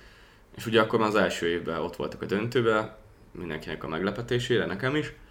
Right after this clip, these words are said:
Aztán jött pár év nyugati döntőkkel, meg, meg korábbi kieséssel, meg aztán egyszer ugye le is maradtak a rájátszásról.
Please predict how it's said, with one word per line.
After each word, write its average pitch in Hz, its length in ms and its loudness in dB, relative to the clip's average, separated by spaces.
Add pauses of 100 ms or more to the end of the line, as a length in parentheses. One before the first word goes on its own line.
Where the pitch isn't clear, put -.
(440)
Aztán 113 520 0
jött 110 200 2
pár 95 220 4
év 90 240 4
nyugati 113 340 0
döntőkkel, 87 760 0
meg, 85 380 -10
meg - 180 -14
korábbi 95 400 2
kieséssel, 85 880 0
meg 76 180 -8
aztán 76 340 -8
egyszer - 300 -8
ugye 80 160 -4
le 101 100 4
is 120 140 2
maradtak 113 380 -2
a 110 60 0
rájátszásról. 120 920 0